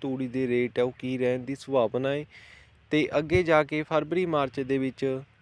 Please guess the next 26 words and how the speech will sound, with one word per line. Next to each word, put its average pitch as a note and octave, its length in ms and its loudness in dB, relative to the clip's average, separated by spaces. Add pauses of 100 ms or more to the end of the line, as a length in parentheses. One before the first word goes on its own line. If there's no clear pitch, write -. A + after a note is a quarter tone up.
(380)
ਜਿਹੜੇ D3 360 0
ਤੂੜੀ C3+ 260 0
ਦੇ C3 220 0
ਰੇਟ B2 300 0
ਹੈ, B2+ 60 2
ਉਹ B2+ 220 0
ਵਧਣਗੇ D#3 480 0
ਜਾਂ B2+ 260 2
ਫਿਰ C3 240 -6
ਹੋਰ B2 420 -4
ਘਟਣਗੇ, C#3 520 2
ਕੀ C3 240 -4
ਸੰਭਾਵਨਾ B2+ 540 2
ਹੈ? C#3+ 120 0
ਤੂੜੀ C#3 400 0
ਆਪਾਂ C3+ 420 2 (380)
ਹੁਣ C#3+ 220 0
ਵੇਚਣ C#3+ 380 0
ਦੇ C#3+ 120 0
ਵਿੱਚ C#3 220 -4
ਆਪਾਂ C3+ 240 0
ਨੂੰ C#3 120 -4
ਫਾਇਦਾ C3+ 300 2
ਹੈ C3+ 120 6
ਜਾਂ B2+ 220 2
ਫਿਰ B2+ 240 0